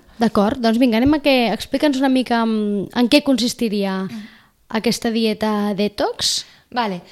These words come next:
Speaker 2: Em, aliments que a lo millor no, no ens anirien gens bé, vale? El que diem que deixem sortir, vale? Els sucres refinats,
Speaker 1: Mhm.
Speaker 2: els cereals refinats,
Speaker 1: Sí.
Speaker 2: val? Àcids grassos, els trans,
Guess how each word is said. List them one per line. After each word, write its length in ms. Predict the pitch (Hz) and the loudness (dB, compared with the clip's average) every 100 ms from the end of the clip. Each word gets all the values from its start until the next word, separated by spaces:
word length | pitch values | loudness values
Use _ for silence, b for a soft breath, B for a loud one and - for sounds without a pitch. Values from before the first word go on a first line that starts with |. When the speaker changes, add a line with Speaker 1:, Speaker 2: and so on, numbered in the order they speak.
| B B - | B B -6
Speaker 2:
Em, 380 | 202 196 196 190 | -4 -2 -4 -6
aliments 420 | - 220 220 240 - | -2 0 0 -2 0
que 120 | 269 | 2
a 200 | 269 262 | 2 2
lo 120 | 254 | -2
millor 300 | 233 247 311 | -4 -2 -2
no, 100 | 294 226 | -2 -2
no 180 | 214 214 | 0 0
ens 80 | 220 | 2
anirien 380 | 208 202 208 | 4 6 6
gens 260 | 196 180 175 | 4 2 0
bé, 140 | 170 160 | 0 0
vale? 240 | 196 339 466 330 | 2 2 0 -2
El 260 | 190 185 175 | -2 0 -2
que 100 | - | -2
diem 300 | 190 185 220 220 | 0 2 0 -2
que 140 | 202 - | -4 -2
deixem 260 | 185 - 185 | -2 0 0
sortir, 440 | 190 175 - 156 b b - | 0 -2 -4 -8 b b -8
vale? 200 | 208 370 494 B B | -4 -4 -6 B B
Els 140 | 185 185 | -8 -6
sucres 320 | 190 - 202 | -8 -6 -4
refinats, 480 | 202 185 202 302 427 240 190 | -4 -4 -4 -4 -2 0 0
Speaker 1:
Mhm. 140 | 262 320 B B B - 196 | -2 -6 B B B 0 2
Speaker 2:
els 100 | 180 | 2
cereals 600 | 190 185 185 185 185 - | 0 0 0 0 -4 -6
refinats, 760 | 190 190 196 190 262 392 - - | -6 -6 -2 -2 -2 -6 -8 -6
Speaker 1:
Sí. 240 | 214 254 | -4 -2
Speaker 2:
val? 300 | 208 226 339 427 B B B B | -2 -2 -2 -6 B B B B
Àcids 300 | 196 - 202 | -4 -2 -4
grassos, 640 | 196 196 190 - 185 180 175 | -2 -4 -4 -6 -4 -4 -4
els 220 | 185 - | -6 -6
trans, 560 | - 220 320 392 - | -4 -2 -4 -8 -14